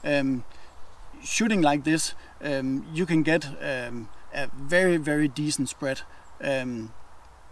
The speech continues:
and I mean down to, uh, say, between, uh, three and four, but sometimes it will, i-, i-, it, it might be seven as it is right now. But, um, I mean, going, uh, having a, a spread between, um,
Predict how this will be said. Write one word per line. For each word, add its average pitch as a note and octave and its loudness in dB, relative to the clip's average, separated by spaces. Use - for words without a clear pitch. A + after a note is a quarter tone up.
and D3 -2
I D3+ 4
mean D#3 6
down C#3+ 4
to, C3+ 4
uh, A#2+ -2
say, C#3+ 2
between, D3 2
uh, A#2+ -2
three D#3+ 0
and C3 0
four, D3 4
but C#3 0
sometimes D3 2
it C#3 0
will, B2+ -4
i-, C#3 -4
i-, D3 -4
it, D3+ -6
it D3 -8
might D3+ 2
be C3+ -2
seven D#3 4
as A#2+ -2
it C#3 -2
is D3 0
right C3+ 0
now. C3+ -2
But, C#3 2
um, D#3 0
I - -2
mean, D3+ 4
going, F3+ 4
uh, B2+ -2
having F3 2
a, C3+ 4
a C3+ -4
spread D#3+ 0
between, D#3+ 2
um, B2 -4